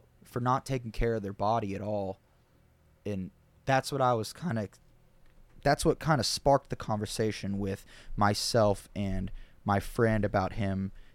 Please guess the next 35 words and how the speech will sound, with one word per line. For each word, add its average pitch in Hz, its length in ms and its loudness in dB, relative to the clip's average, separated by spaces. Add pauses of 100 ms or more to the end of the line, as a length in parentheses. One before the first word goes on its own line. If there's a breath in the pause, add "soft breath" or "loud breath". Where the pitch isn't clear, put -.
and 104 140 -2
his 90 100 -4
drinking 104 420 -4
and 98 80 -4
stuff, - 340 -4
was 98 180 -6
I, 113 220 2 (360)
I 110 120 0
was 98 180 -4
listening 113 520 -2
to 98 240 -4
him, 92 200 -8 (540 soft breath)
um, 95 340 -2 (240)
set 135 420 0
up 131 380 0 (640)
at 107 160 -8
band 135 300 0
practice. - 540 -8 (180 soft breath)
He 110 180 -6
walked 113 440 0
up, 110 240 0
I 117 80 0
counted 113 400 -4
the 147 80 -6
stairs, 95 580 -6
I, - 80 -6 (220)
I - 60 -20 (100)
believe 98 180 -8
there 98 80 -10
was 92 80 -12
fourteen 110 560 -8
stairs 117 340 -6
or - 40 -14
fifteen - 380 -8
stairs, 110 420 -8